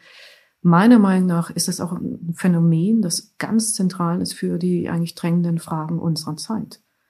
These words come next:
Also wenn wir uns zum Beispiel den Klimawandel anschauen, da ist kollektives Verhalten absolut zentral. Unser kollektiver Appetit, der muss sich ändern. Unser Mobilitätsverhalten, das muss sich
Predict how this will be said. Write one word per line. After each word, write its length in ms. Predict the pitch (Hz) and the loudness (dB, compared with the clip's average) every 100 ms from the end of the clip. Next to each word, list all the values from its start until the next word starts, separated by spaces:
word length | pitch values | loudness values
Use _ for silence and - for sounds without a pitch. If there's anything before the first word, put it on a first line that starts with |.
| _ _ _ | _ _ _
Also 260 | - 175 170 | -2 2 2
wenn 160 | 180 185 | 2 2
wir 160 | 180 | 2
uns 240 | 175 - - | -2 -2 -2
zum 140 | 180 | -2
Beispiel 560 | 170 - 185 170 170 - | -2 -2 -2 -2 -2 -2
den 180 | 175 | -2
Klimawandel 640 | 170 214 226 185 175 170 170 | 0 4 4 4 -2 -2 -2
anschauen, 800 | 165 160 165 151 147 147 170 160 _ _ _ _ _ - | -4 -6 -6 -8 -8 -8 -10 -14 _ _ _ _ _ -6
da 180 | 165 | -4
ist 340 | - 175 170 - | -4 -6 -6 -4
kollektives 640 | 196 214 214 196 180 175 | -2 -2 -2 -4 -4 -6
Verhalten 580 | 175 175 175 175 180 - | -6 -6 -6 -4 -8 -8
absolut 460 | - 196 - 196 185 | -10 -8 -4 -4 -2
zentral. 460 | 180 180 202 233 | -4 -4 -4 -2
Unser 240 | 165 170 175 | 0 0 -2
kollektiver 640 | - 208 196 - 180 180 | -4 -4 -4 -6 -6 -6
Appetit, 560 | 175 - 247 247 - - 185 | -8 -8 -8 -8 -12 -6 -2
der 100 | 175 | 0
muss 200 | 180 175 | -2 -4
sich 140 | - | -4
ändern. 380 | 208 233 165 160 | 2 2 2 0
Unser 260 | 175 170 | 0 2
Mobilitätsverhalten, 1200 | 175 175 170 170 170 247 247 - 165 156 - 151 - | 2 2 2 -2 -2 -4 -6 -8 -8 -8 -8 -8 -8
das 240 | 170 - | -8 -2
muss 240 | 185 190 190 | -2 0 -4
sich 260 | 185 - | -6 -10